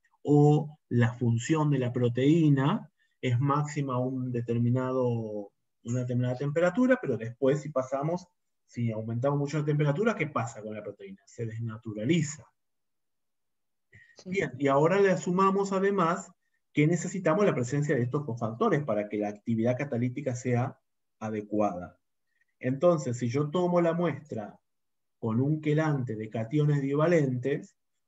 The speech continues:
Speaker 1: obviamente no voy a tener cofactores. De hecho, ¿para qué secuestro yo el calcio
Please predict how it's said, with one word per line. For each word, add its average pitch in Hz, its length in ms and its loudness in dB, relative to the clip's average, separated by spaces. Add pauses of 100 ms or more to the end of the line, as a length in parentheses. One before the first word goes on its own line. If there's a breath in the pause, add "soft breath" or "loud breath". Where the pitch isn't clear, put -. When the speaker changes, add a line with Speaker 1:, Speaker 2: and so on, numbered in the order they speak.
Speaker 1:
obviamente 175 800 0
no 139 160 0
voy 135 140 2
a 139 100 0
tener 135 300 -2
cofactores. 117 800 -2 (800)
De 135 240 4
hecho, 180 300 -2
¿para 135 260 -4
qué 254 160 2
secuestro 139 600 -2
yo 131 200 0
el 123 160 0
calcio 107 680 -4